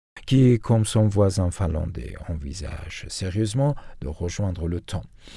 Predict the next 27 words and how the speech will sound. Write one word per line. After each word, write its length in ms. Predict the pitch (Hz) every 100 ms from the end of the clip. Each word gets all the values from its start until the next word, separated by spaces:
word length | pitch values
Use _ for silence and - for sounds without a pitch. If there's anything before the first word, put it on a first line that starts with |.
| - - -
Et 140 | - 113
c'est 200 | - 117
ce 160 | -
que 120 | - 113
le 240 | 101 98
Premier 320 | - 90 78
ministre 440 | 69 71 67 - -
britannique 600 | - - 82 69 - -
Boris 240 | 87 92
Johnson 460 | 123 117 - 143 143
vient 300 | 107 80 78
de 120 | 69
confirmer 720 | 69 - 147 - 120 95 82
son 280 | 73 - 95
sommet 380 | 101 127 131 143 - - -
en 180 | 78
signant 1120 | 80 - - - - 147 127 113 101 87 80
à 100 | -
Stockholm 600 | 98 - 120 - 156 147 - - -
un 120 | 80
accord 440 | 80 82 85 80 78
de 100 | -
défense 480 | 78 - 101 -
mutuelle 540 | 71 82 120 - 95 -
en 140 | 76
cas 200 | - 80
d'agression. 800 | 78 80 - - 92 - - -